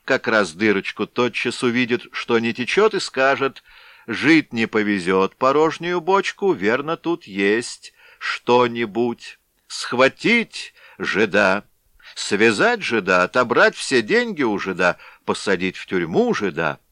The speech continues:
потому что все, что не есть недоброго, все валится на жида,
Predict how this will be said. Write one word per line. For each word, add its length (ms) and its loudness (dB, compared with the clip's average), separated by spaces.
потому 360 -4
что 420 0
все, 300 0
что 220 -2
не 100 0
есть 360 -2
недоброго, 920 2
все 380 2
валится 540 0
на 120 -4
жида, 500 -2